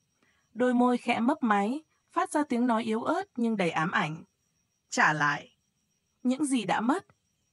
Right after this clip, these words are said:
Chị Hằng bám chặt lấy chiếc bàn cạnh mình, đôi chân run rẩy không thể đứng vững. "Cô, cô là ai?" Chị khẽ hỏi, giọng nói vỡ vụn trong không gian.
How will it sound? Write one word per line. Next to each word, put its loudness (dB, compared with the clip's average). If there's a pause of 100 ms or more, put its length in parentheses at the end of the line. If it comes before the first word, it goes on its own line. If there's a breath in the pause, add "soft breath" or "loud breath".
(1080)
Chị -4
Hằng 2
bám 4
chặt 0
lấy 0
chiếc -6
bàn 0
cạnh -6
mình, -2 (140)
đôi 0
chân 0
run 2
rẩy -2
không -4
thể -2
đứng -2
vững. -4 (1080)
"Cô, 0 (960)
cô 0
là 4
ai?" -2 (800)
Chị -10
khẽ -4
hỏi, -2 (380)
giọng 0
nói 0
vỡ -2
vụn -6
trong -4
không -6
gian. -4